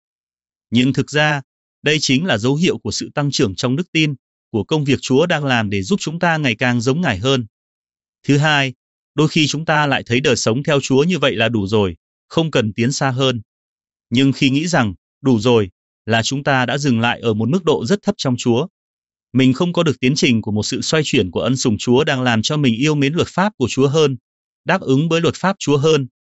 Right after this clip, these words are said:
thi hành luật pháp của Chúa nhiều hơn, làm đẹp lòng Chúa nhiều hơn, và mình mất sự đeo đuổi đó trong đức tin mình. Sứ đồ Phaolô nói có một phương cách giải quyết chuyện thất bại, theo điều mà ông nói trong câu hai mươi hai là,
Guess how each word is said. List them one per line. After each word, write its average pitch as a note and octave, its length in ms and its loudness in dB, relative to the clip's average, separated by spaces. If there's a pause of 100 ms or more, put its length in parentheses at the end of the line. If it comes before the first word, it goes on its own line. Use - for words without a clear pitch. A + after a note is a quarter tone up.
(260)
thi D3+ 140 2
hành B2+ 220 2
luật G2+ 120 -4
pháp G3+ 300 -2
của B2+ 120 0
Chúa B2+ 260 2
nhiều D3 220 2
hơn, C#3+ 300 0 (420)
làm A2+ 240 0
đẹp A2 180 -2
lòng G#2+ 240 0
Chúa C3 260 4
nhiều C#3+ 220 2
hơn, C#3 280 0 (440)
và A2 280 2
mình A2 220 0
mất C#3 100 0
sự - 180 -4
đeo C3+ 220 2
đuổi A2+ 160 0
đó G#2 340 2
trong C3 200 -2
đức - 160 -6
tin C3 180 2
mình. G#2 220 0 (720)
Sứ C3+ 240 2
đồ D3+ 180 4
Phaolô C#3+ 360 2
nói A#2+ 240 2
có F3+ 100 -4
một D#3 160 2
phương D#3 220 0
cách G#3 160 -2
giải A2 180 -2
quyết F#3 160 -2
chuyện A#2+ 200 0
thất F3+ 160 -6
bại, A#2+ 240 -2 (500)
theo C#3+ 140 2
điều A#2 200 2
mà F#2+ 120 -2
ông C3 200 0
nói A#2 220 2
trong C#3+ 200 -2
câu D3 200 2
hai D3+ 180 0
mươi D3+ 180 -2
hai C#3 220 0
là, G#2 200 0